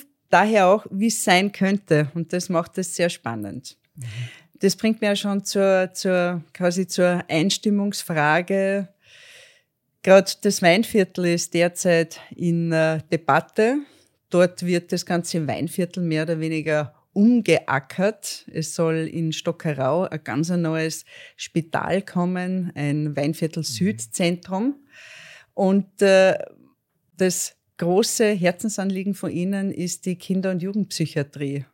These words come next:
Speaker 1: Und als, ähm, äh, Politikerin weiß ich, dass da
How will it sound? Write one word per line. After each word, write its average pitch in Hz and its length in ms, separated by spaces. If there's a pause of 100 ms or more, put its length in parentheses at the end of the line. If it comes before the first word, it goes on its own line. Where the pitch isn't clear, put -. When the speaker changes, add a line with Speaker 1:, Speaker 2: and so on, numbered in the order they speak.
(320)
Speaker 1:
Und 160 320
als, 160 380
ähm, 156 400 (500)
äh, 156 220
Politikerin 185 920
weiß 135 460
ich, 202 240
dass 170 460
da 160 400